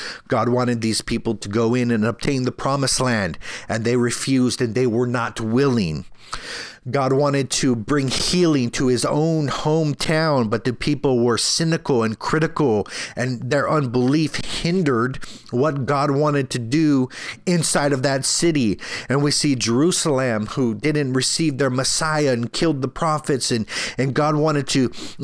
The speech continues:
gather them together like a mother hen, uh, gathers, uh, uh, uh, her chicks.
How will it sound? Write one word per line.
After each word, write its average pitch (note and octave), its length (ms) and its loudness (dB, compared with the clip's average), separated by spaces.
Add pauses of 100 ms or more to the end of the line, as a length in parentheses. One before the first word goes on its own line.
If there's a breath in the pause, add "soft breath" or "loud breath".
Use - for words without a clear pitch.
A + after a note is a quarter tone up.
(160)
gather E3 400 2
them D#3+ 240 2
together D#3+ 520 0
like C#3 240 0
a C#3+ 60 0
mother C#3+ 440 0
hen, D#3+ 340 0 (360 loud breath)
uh, C3+ 160 0
gathers, D3 720 2
uh, - 100 -6
uh, B2+ 600 0
uh, A#2 100 0
her C#3 240 0
chicks. - 600 0